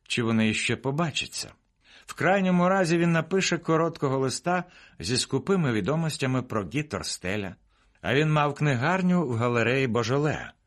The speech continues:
на межі парку Пале-Руаяль. Так, вони зустрічалися лише одного разу, близько п'ятдесяти років тому,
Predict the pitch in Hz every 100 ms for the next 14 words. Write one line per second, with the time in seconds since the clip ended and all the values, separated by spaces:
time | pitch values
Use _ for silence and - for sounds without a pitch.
0 | _ _ _ - 110 110 104 113 110 110
1 | 113 113 127 131 - 110 101 98 98 104
2 | 117 127 87 73 50 _ _ _ _ _
3 | 190 120 - 160 202 185 185 202 196 208
4 | 196 190 - 170 165 - 160 131 151 156
5 | 180 127 76 85 - - - - 107 127
6 | - 127 - 131 127 131 131 180 160 147
7 | 131 117 170 156 78